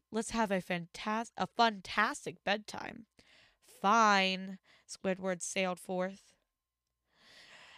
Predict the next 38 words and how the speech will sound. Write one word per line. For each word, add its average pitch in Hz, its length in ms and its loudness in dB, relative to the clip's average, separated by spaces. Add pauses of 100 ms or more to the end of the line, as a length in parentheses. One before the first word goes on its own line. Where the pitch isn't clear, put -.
(120)
As 247 160 -4
SpongeBob 370 420 0
settled 269 320 -6
into 277 240 -2
bed, 165 320 -4
the 180 100 -4
yellow 226 300 2
sponge 202 400 -6
quickly 240 380 -10
fell 214 240 -8
into 185 240 -10
a 180 40 -8
deep 190 300 -12
sleep. - 380 -14 (200)
With - 120 -8
Squidward 269 440 -8
laying 254 240 -4
beside 202 380 -8
him, 170 260 -16
SpongeBob 208 680 -10
smiled 180 600 -6
fondly 185 440 -6
in 175 60 -16
his 175 140 -14
sleep. - 460 -12 (400)
Struggling 311 520 -2
to 339 80 -10
sleep, 185 340 -6
Squidward 247 540 -8
peered 262 280 -8
over 269 260 -6
his 240 180 -8
tentacle 190 520 -10
and 170 120 -8
heard 208 180 -6
SpongeBob 196 500 -8
snoring 208 440 -8
widely. 175 500 -10